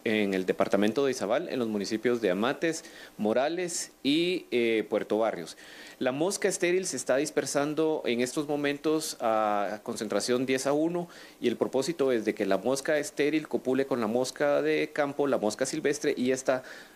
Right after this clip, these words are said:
eh, los huevos que pueda producir y depositar en la herida no nazcan y así se controla y se baja la presión de la mosca silvestre.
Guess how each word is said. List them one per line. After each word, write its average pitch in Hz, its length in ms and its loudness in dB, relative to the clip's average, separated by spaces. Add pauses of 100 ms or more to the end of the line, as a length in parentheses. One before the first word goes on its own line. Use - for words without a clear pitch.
eh, 110 560 2
los 113 180 2
huevos 160 320 0
que 139 80 0
pueda 156 340 0
producir 143 520 0
y 117 100 2
depositar 107 500 2
en 147 60 0
la 139 80 2
herida 143 300 2
no 131 160 0
nazcan 160 360 0
y 95 120 0
así 113 180 0
se 135 100 -4
controla 120 460 0
y 113 60 -4
se - 80 -4
baja 95 220 0
la 101 120 0
presión 92 240 -8
de 90 80 -2
la 90 80 0
mosca 82 240 -4
silvestre. 76 400 -8